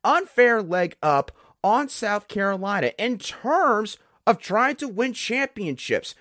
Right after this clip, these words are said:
not just the S E C championship, but also try to make it to the college football playoff. Think about Kentucky, for instance. Let's say they were like Mississippi State and L S U and the other teams I mentioned,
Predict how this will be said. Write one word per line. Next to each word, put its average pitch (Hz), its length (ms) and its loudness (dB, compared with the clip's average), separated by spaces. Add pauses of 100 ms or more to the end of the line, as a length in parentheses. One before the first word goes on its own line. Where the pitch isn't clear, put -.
(100)
not 214 260 2
just 254 320 -8 (120)
the 190 160 2
S 233 140 0
E 202 40 -4
C 277 240 -4
championship, 190 640 -8 (160)
but 302 140 2
also 453 320 0
try 269 240 0
to 269 120 -2
make 262 140 2
it 254 80 -10
to 269 80 -10
the 254 80 -10
college - 440 -4
football 220 380 0
playoff. 226 500 2 (300)
Think 349 200 -2
about 320 340 2
Kentucky, 233 560 0
for - 220 -6
instance. - 560 -6
Let's 277 240 -2
say 285 260 0
they 254 80 -2
were 240 120 4
like 226 180 -2
Mississippi 190 340 -10
State 165 420 2 (220)
and 160 140 0
L 160 120 4
S 156 200 -2
U 175 80 -4
and 160 60 -6
the 160 80 0
other 165 140 0
teams 156 280 -8
I 143 80 -2
mentioned, 135 480 -4